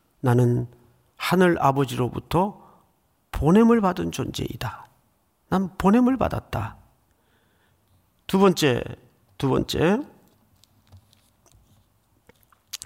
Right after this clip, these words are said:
사십구 절을 보세요. "내가 내 자의로 말하는 것이 아니요, 나를 보내신 아버지께서 내가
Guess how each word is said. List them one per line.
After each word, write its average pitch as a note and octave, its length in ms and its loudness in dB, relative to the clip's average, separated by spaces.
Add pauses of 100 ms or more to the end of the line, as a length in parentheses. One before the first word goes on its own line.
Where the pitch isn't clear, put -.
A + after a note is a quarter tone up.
사십구 B2 540 -2
절을 B2 240 -2
보세요. A#2 500 -8 (360)
"내가 D3 760 0 (840)
내 E3 320 2 (120)
자의로 D#3+ 640 2
말하는 E3+ 440 2
것이 D#3 240 -2
아니요, D3 520 2 (720)
나를 D#3 560 2
보내신 G3 800 2 (320)
아버지께서 E3+ 1040 0 (400)
내가 C#3+ 540 2